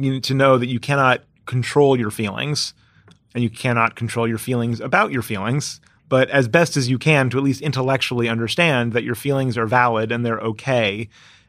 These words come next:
and don't try to stifle them or feel shame about them. You know, one thing I've, I've heard recently, which I feel so stupid that this did not occur to me for the first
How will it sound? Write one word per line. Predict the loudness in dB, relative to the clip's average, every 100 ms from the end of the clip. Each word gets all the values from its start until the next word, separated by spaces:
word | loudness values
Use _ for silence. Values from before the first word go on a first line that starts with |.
| _
and | -4 2
don't | 2 2 -2 -6 -4
try | -2
to | 0
stifle | 2 2 2 -2
them | -2
or |
feel | -4 -2 -2
shame | -2 -2 0
about | 0 -2 -2
them. | -2 -2 -4 -12 _ _ -6 2
You |
know, | 4
one | 4 4
thing | 4
I've, | 4 2 0
I've | -2 -2
heard | 2 4 4 2 -6 _ _ _ -12
recently, | -2 0 0 -2 -4 -2 -2 -4 -8 -12
which | -4
I | 0 2 0 0 -2 -4 -8 -12 -16 -18
feel | -8 -2 -2
so | 0 0
stupid | 2 4 4 2 0
that | -2
this | -2 -6
did | -10 -10 -2 2
not | 4
occur | 2 4 2
to | 4
me | 0
for | -2 -6
the |
first | -4 -4 -4